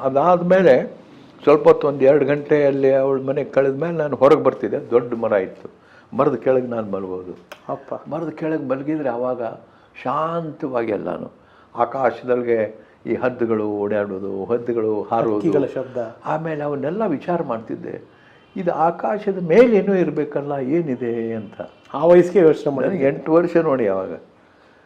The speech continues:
Speaker 1: ಆವಾಗ ನನಗೆ ಅದೇ ನನಗೆ ಅನ್ನಿಸ್ತದೆ, ಇದು ಹದ್ದು, ಇದು ಮತ್ತೆ ನೀಲಿ ಕಾಣಿಸ್ತದೆ, ಇದಾದ್ಮೇಲೆ ಏನೂ ಇರಬೇಕಲ್ಲ, ಬರೀ ಇಷ್ಟೇ ಅಲ್ಲ ಇದು,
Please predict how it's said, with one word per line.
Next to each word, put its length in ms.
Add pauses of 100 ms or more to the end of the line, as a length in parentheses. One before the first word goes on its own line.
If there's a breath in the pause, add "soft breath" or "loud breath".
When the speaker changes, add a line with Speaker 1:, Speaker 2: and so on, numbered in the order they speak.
(220 soft breath)
Speaker 1:
ಆವಾಗ 340
ನನಗೆ 300
ಅದೇ 340
ನನಗೆ 300
ಅನ್ನಿಸ್ತದೆ, 640 (360 loud breath)
ಇದು 280
ಹದ್ದು, 680 (400 loud breath)
ಇದು 200 (480)
ಮತ್ತೆ 300
ನೀಲಿ 380
ಕಾಣಿಸ್ತದೆ, 800 (420 soft breath)
ಇದಾದ್ಮೇಲೆ 640
ಏನೂ 160
ಇರಬೇಕಲ್ಲ, 680
ಬರೀ 280
ಇಷ್ಟೇ 340
ಅಲ್ಲ 200
ಇದು, 500